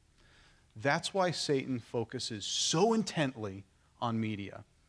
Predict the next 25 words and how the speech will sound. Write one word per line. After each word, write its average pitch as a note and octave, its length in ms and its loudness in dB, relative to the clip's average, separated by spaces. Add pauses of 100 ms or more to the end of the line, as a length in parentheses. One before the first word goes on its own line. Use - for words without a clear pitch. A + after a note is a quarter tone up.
because A#2 300 -4
he E3 140 0
wants F3+ 300 2
to E3+ 100 -4
control C3+ 460 -2
what's A2+ 140 -4
going A2 260 -4
into C3+ 240 -4
your E3 180 0
eyes C3+ 340 0
and A2+ 100 -6
into A2+ 240 -4
your A2+ 120 -2
ears, G2 340 -8 (260)
because A2 360 -4 (100)
that F#3+ 260 2
controls, B2 720 -2
that, A#2+ 220 0
that B2 200 -2
influences, B2 580 0
it A#2 60 -6
doesn't C#3 200 0
control, G#2 360 -4
excuse G#2+ 340 -6
me, G2+ 120 -8